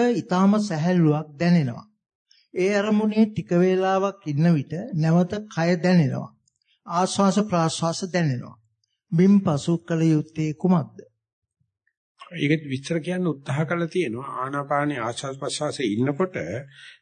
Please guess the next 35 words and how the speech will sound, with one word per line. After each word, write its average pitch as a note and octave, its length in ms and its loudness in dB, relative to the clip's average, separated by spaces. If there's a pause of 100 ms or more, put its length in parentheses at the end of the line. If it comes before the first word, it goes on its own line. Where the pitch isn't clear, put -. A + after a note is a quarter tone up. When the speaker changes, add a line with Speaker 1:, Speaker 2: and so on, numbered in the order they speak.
(160)
Speaker 2:
පහසුවක් D3 520 -2
දැනෙනවා. C#3+ 340 -4
ඊට F3+ 160 -2
පස්සේ F3+ 280 -4
ආයේ D#3+ 280 -2
කය C#3 300 -6
දැනෙනවා, E3+ 380 -2
ආයේ F3+ 200 -4
ආනාපානෙ E3 480 0
දැනෙනවා G#2+ 340 -8
කියලා. A#2+ 280 -6
එතකොට D#3 300 -4
ඒ D3+ 140 -4 (220)
මට B2+ 280 -4
තේරෙන්නේ D3+ 600 0 (720)
අර C#3+ 140 -12
ටිකක් C#3 340 -10
සියුම් C3 320 0
වෙච්ච C#3 260 0
අරමුණ C3+ 340 -2
ආයේ E3 240 -2
ගොරෝසු E3 340 2
වෙලා D#3 200 0
පේනවා. - 360 -6 (720)
ඒක A#2 160 -14
ආනාපාන A#2 480 -4
වශයෙන් B2+ 320 -4
පේන C#3+ 180 -4
නැත්නම් F3 320 -4
ඉන්න D3+ 180 0
කය D#3+ 200 -6
වශයෙන් C#3+ 300 -6
පේන C#3+ 240 -6
ප්‍රශ්නයක් E3+ 420 -4
නෑ. A#2 240 -4